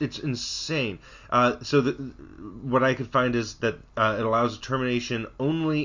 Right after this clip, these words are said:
if the pregnancy could endanger the mother's life or lead to, quote, "substantial and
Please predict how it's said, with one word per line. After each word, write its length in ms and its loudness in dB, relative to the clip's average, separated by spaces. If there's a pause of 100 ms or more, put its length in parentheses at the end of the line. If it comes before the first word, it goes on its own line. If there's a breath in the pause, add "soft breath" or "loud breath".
if 320 -4
the 80 -6
pregnancy 720 0 (320 soft breath)
could 400 0
endanger 640 2
the 100 4
mother's 400 2
life 420 2 (120)
or 200 6
lead 360 0
to, 200 -2 (280)
quote, 380 2
"substantial 880 -2
and 220 -4